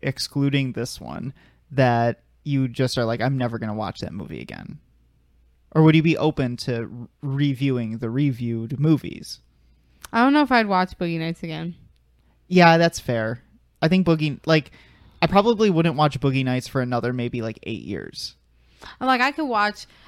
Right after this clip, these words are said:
Speaker 2: I could even suffer through Robert Zombert again.
Speaker 1: Yeah, I, I don't know. Maybe not the second one.
Speaker 2: But I'm like, hmm, I don't know if I'd watch it. And I guess it's,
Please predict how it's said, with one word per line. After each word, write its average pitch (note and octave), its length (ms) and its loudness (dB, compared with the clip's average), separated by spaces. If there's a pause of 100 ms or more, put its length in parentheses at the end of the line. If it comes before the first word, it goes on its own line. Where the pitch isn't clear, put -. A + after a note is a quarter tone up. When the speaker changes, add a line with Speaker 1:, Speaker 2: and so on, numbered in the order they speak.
Speaker 2:
I C#4+ 120 0
could D4 160 0
even A3+ 500 -4
suffer G#3 400 -4
through G3+ 460 -6
Robert F#3+ 460 -2
Zombert F#3+ 420 -4
again. A3 460 -6 (600)
Speaker 1:
Yeah, A3 560 6
I, F#3+ 220 0
I F#3+ 100 2
don't F3+ 140 2
know. C3 220 -2 (240)
Maybe F#3+ 260 4
not F#3 160 4
the C3+ 80 0
second B2+ 360 -4
one. D#2+ 360 -8 (320)
Speaker 2:
But C4+ 220 2
I'm C4 120 0
like, C4 320 0 (100)
hmm, A3+ 420 -2 (120)
I G#3 80 -6
don't C#4 140 0
know D4 80 2
if C#4+ 100 -2
I'd C#4+ 160 0
watch A#3 220 0
it. - 100 -4 (480)
And C#4+ 160 0
I C#4+ 120 2
guess D#4 360 -2 (220)
it's, - 260 -8